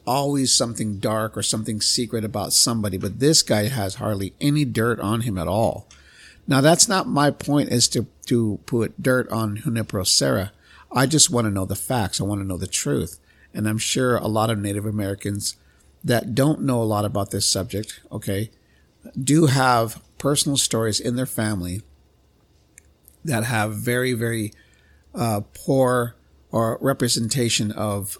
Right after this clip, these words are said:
uh, European Americans. Now, every encounter that we have, we cannot necessarily build on top of what we have incurred as a people. I think people are a lot different they are today than they were back at that time.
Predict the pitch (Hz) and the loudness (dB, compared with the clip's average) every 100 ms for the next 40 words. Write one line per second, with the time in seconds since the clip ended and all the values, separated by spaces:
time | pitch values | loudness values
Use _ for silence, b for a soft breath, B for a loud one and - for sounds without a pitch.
0 | - 104 95 104 110 110 - 107 95 101 | -6 -4 -4 -4 -2 -4 -2 -4 -2 -4
1 | 107 104 - - - _ _ _ _ _ | -4 -4 -8 -10 -12 _ _ _ _ _
2 | _ _ _ _ _ _ _ _ _ _ | _ _ _ _ _ _ _ _ _ _
3 | - 135 135 - 170 202 190 160 - 139 | 0 2 2 2 2 4 4 4 2 2
4 | 147 139 123 - 113 107 117 110 104 113 | 4 4 2 2 0 2 4 4 2 0
5 | 117 - 127 131 123 120 - - _ - | -2 -2 -2 0 0 -4 -10 -20 _ -6
6 | 127 123 - 131 - 135 131 127 107 127 | -2 2 4 4 4 4 4 0 2 2
7 | 123 123 - 131 107 120 120 113 - 110 | 2 0 0 -2 -2 2 2 0 -2 -2
8 | 110 117 - 107 107 101 - 117 107 101 | 0 0 0 -2 -2 -2 -4 -2 -2 -2
9 | - 117 104 - 120 110 85 101 90 - | -4 -4 -4 -2 0 0 0 -2 -4 -4
10 | 135 135 - 80 - b b b b b | -2 -2 -4 -8 -10 b b b b b
11 | 131 123 139 131 156 143 143 135 123 117 | -2 2 2 2 2 4 4 4 4 0
12 | - 110 117 135 156 139 120 117 127 113 | 0 0 2 2 2 -2 0 0 0 0
13 | 110 107 - 104 117 110 104 104 101 110 | 0 -2 -2 0 0 0 0 0 0 -2
14 | 110 104 107 107 104 101 - 110 113 - | 0 -2 -4 -2 0 -2 -4 -2 -2 -2
15 | 117 85 78 | -4 -2 -4